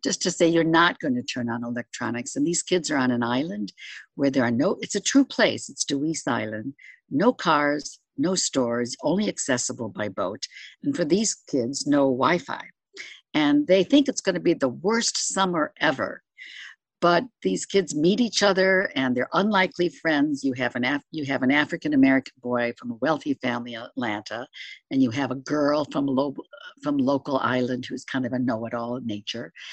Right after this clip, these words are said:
And then you have an army brat kid from New Jersey whose father was injured and he stuck to live with his grandmother, which he thinks is, oh, gosh. And it,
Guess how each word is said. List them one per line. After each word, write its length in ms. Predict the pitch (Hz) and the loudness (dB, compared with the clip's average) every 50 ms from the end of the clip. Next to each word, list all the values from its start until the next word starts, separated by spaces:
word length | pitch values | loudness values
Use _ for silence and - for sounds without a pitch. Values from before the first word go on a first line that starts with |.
| - - - _ - | -18 -18 -18 _ -2
And 160 | - 151 165 | 2 2 4
then 100 | 160 165 | 4 4
you 100 | 175 160 | 2 2
have 260 | 135 160 165 147 156 | 2 0 0 0 0
an 100 | 139 127 - - | 0 -2 0 2
army 260 | - 254 254 254 175 | 4 6 8 8 6
brat 280 | 143 147 113 113 - - - - | 6 4 4 2 2 -4 -8 -8
kid 180 | 123 123 131 | -6 -6 -6
from 140 | - 139 143 | -4 -2 0
New 140 | 147 165 170 | 0 0 -2
Jersey 560 | 170 220 220 220 151 - - 120 117 113 107 - | -4 -4 -2 -2 -2 -2 -4 -6 -6 -8 -8 -8
whose 380 | - 131 120 120 117 113 - - - | -6 -6 -4 -4 -6 -8 -12 -6 -2
father 300 | 156 147 143 127 127 120 | 0 2 2 2 0 -2
was 200 | 113 120 110 - | -4 -4 -6 -6
injured 380 | 117 110 104 - 120 120 117 117 | -6 -6 -6 -4 -6 -6 -4 -4
and 160 | 113 113 110 | -6 -6 -6
he 80 | - | -8
stuck 360 | 127 - - - - 123 117 - - - | -10 -10 -8 -6 -6 -6 -6 -8 -10 -10
to 140 | - 131 123 | -8 -6 -4
live 240 | 117 120 120 113 120 | -4 -4 -4 -4 -6
with 100 | 113 101 | -8 -8
his 160 | 113 107 107 | -10 -12 -10
grandmother, 600 | - - 120 113 101 - 104 101 92 87 92 104 | -6 -2 0 0 0 -2 -4 -6 -8 -8 -10 -12
which 240 | 101 107 - - - | -12 -12 -10 -8 -8
he 160 | - 113 104 - - - _ - - - - - _ - | -8 -8 -10 -10 -14 -18 _ -20 -20 -20 -20 -20 _ 0
thinks 300 | - - - - - - | 0 0 0 -2 -8 -10
is, 180 | 78 - - - - 302 | -10 -10 -10 -8 -4 -2
oh, 260 | - - 104 98 - - - _ _ _ - | -2 -2 -2 -4 -8 -14 -18 _ _ _ -8
gosh. 440 | - - - - - - - - - - - - - - - - - - - - | -6 -6 -6 -6 -6 -6 -6 -6 -8 -12 -14 -14 -12 -12 -12 -12 -12 -14 -4 0
And 240 | 185 190 190 190 185 - | 2 4 4 4 2 2
it, 180 | 220 202 - | 0 0 -2